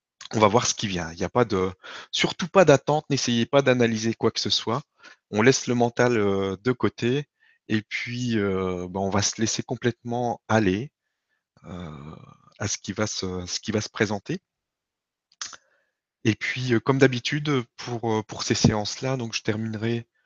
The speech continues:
en disant que ma voix va se taire et puis, euh, je vous souhaiterai une bonne continuation et, euh, et chacun, euh, pourra se, euh,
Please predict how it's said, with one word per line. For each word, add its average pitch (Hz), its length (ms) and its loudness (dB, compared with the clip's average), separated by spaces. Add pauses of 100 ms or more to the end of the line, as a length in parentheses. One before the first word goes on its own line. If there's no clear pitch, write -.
(260)
en 95 100 -8
disant 101 420 -6
que 98 100 -8
ma 95 220 -4
voix 107 180 -2
va 95 100 0
se - 160 -8
taire 123 320 -6
et 101 60 -6
puis, 101 380 -12
euh, 92 140 -6
je - 80 -8
vous 95 100 -12
souhaiterai - 460 -8
une 95 120 -10
bonne 110 200 -4
continuation 101 720 -4 (720)
et, 117 400 0
euh, 95 760 -6 (1160)
et 101 80 -4
chacun, 110 840 0
euh, 95 40 -10 (380)
pourra 113 300 2
se, - 240 -4 (800)
euh, 95 100 -10